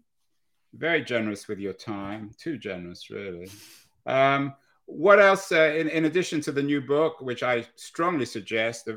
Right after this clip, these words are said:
a very, um, very, very, uh, intriguing book, very controversial in its own way, Life is Hard, How Philosophy Can Help Us Find Our Way. I think it's gonna be one of the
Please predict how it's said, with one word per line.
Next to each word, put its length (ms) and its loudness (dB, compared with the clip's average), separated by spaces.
a 80 -8
very, 560 0
um, 300 -4
very, 400 0
very, 640 -2
uh, 200 -4
intriguing 640 -10
book, 360 -10
very 200 -8
controversial 840 -8
in 100 -10
its 180 -14
own 180 -8
way, 200 -4
Life 300 -4
is 140 -12
Hard, 340 -4
How 140 -8
Philosophy 440 -10
Can 140 -16
Help 240 -10
Us 80 -16
Find 300 -10
Our 100 -4
Way. 180 -2
I 60 -2
think 120 -6
it's 80 -20
gonna 140 -4
be 180 -6
one 180 0
of 140 -6
the 260 -6